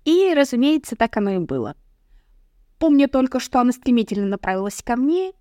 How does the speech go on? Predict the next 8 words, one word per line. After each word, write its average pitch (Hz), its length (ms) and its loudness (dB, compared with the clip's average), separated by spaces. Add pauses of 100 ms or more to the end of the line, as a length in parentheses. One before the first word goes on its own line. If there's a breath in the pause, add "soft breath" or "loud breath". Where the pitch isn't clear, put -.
и 294 80 -4
применила 320 600 2
насилие 311 600 0
с 277 80 -10
большим 220 520 -2
энтузиазмом, 226 640 0
нежели 202 360 -2
обычно. 151 520 -6